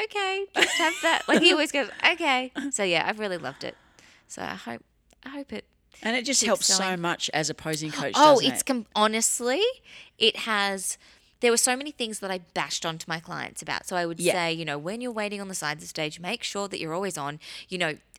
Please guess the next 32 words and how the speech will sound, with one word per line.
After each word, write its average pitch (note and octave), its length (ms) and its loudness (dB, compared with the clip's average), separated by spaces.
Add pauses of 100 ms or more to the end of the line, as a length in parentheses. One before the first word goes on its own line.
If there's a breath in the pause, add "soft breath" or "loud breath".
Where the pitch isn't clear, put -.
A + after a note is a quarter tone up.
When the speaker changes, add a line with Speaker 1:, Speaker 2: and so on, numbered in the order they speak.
(100)
Speaker 1:
I G3+ 80 2 (160)
kept - 320 -8
bashing G#3+ 320 -4
on. E3+ 140 -2
Speaker 2:
Yeah. C#3 140 0 (440 loud breath)
Speaker 1:
And A#3 200 -4
then A#3 280 -6
when A3+ 240 0
I C4 160 -2
was A#3+ 200 -4
judging, F3+ 600 -4 (160)
I G3+ 160 -8
was G3+ 200 -12
like, G3 220 -14 (720)
I D#4+ 540 -6
was G3+ 200 -10
like, G3 140 -18 (1200)
When B3+ 180 -2 (120)
you're C#4 160 -2
on A3 160 -2
those E3+ 200 -2
sides, F#3+ 680 4
Speaker 2:
It's - 100 2
so E3 260 6
different, C#3+ 400 -4
isn't D3+ 180 2
it? A#3 40 6
Speaker 1:
I B3+ 320 4
am G3+ 140 -2
s-, - 220 2 (100)
I G#3+ 180 0
am F#3+ 280 -2